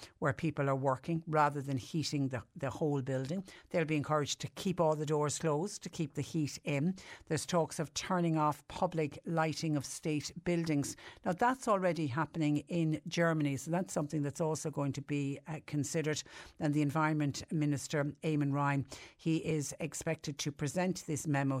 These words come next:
to the Taoiseach, Micheál Martin, and to the Taoiseach today. The proposals put forward to help reduce the use in energy will also be based on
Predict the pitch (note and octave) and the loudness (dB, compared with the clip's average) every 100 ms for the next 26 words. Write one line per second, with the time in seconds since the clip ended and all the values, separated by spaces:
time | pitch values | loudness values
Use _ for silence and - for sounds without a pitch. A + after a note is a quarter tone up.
0 | - - A#3 D#3 D#3 C3 C#3 - - D#3+ | -4 -4 -4 -2 -4 -2 -4 -4 -2 0
1 | C3+ C#3+ C3+ C3+ B2+ - C3 D3+ C3+ C#3 | 0 0 0 2 0 0 -4 -2 -4 -4
2 | B2 C#3 C3+ C3 - C3+ A#2+ - B2+ C#3+ | -6 -2 -2 -2 -4 -4 -4 -8 -6 0
3 | C3 C3 - - - - D3 C#3 D#3+ D#3+ | 0 -2 -6 -16 -14 -8 -4 -2 0 0
4 | D#3+ E3 C#3+ - - D#3 - D3+ C#3+ C#3 | 0 0 0 -4 -8 -8 -4 0 0 0
5 | - - - - C#3+ C#3+ C#3+ C#3 - F#3 | -4 -14 -10 0 0 0 -2 -4 0 -2
6 | G3+ - - E3 D3+ D3 C#3 - - D3 | -2 -6 -6 -4 0 0 -2 -6 -2 0
7 | D3 D3 C#3+ C3+ C#3+ C3+ - - - - | 0 -2 0 -2 -2 -2 -6 -16 -14 -2
8 | D#3 D#3 F3+ - D#3+ D#3 D3 C#3+ C#3 - | 2 2 2 0 -2 -2 0 0 -2 -8
9 | - - D3+ D3 C3+ | -6 2 4 4 0